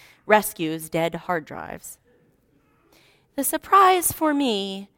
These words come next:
has been that I was not devastated. I remember the pictures, and I remember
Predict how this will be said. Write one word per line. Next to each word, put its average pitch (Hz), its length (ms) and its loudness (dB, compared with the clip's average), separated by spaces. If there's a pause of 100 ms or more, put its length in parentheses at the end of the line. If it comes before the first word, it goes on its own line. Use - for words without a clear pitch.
(240)
has 247 260 0
been 285 440 2
that 247 200 2
I 277 120 2
was 254 240 -2
not 262 440 -4 (320)
devastated. - 600 -6 (1200)
I 302 80 4
remember 294 680 0
the - 80 -12
pictures, - 680 -12 (840)
and 240 120 -2
I 247 100 2
remember 262 680 0